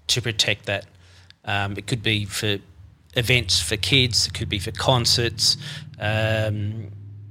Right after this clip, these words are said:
festivali, uh, those kind of activities. It could be someone that takes bike riding, mountain bike riding tours. They're gonna need someone different that's running a motel that needs cover for the guests that are on site. So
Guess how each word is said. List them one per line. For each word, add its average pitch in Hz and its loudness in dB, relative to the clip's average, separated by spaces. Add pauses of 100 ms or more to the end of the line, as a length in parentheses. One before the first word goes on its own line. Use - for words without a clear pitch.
(400)
festivali, 120 4
uh, 127 4 (460)
those 139 8
kind 120 2
of 110 0
activities. 160 4
It 139 -4
could 151 0
be 123 0
someone 120 2
that - -6
takes 117 2
bike 131 4
riding, 127 4 (140)
mountain 131 2
bike 131 4
riding 131 4
tours. 143 4 (240)
They're 135 4
gonna 131 4
need 120 4
someone 117 2
different 120 0 (520)
that's - 2
running 113 6
a 113 2
motel 113 2
that 107 -4
needs 113 0
cover 107 0
for - -2
the 104 -2
guests 107 2
that 107 -2
are 104 0
on 101 -2
site. 107 2
So 113 4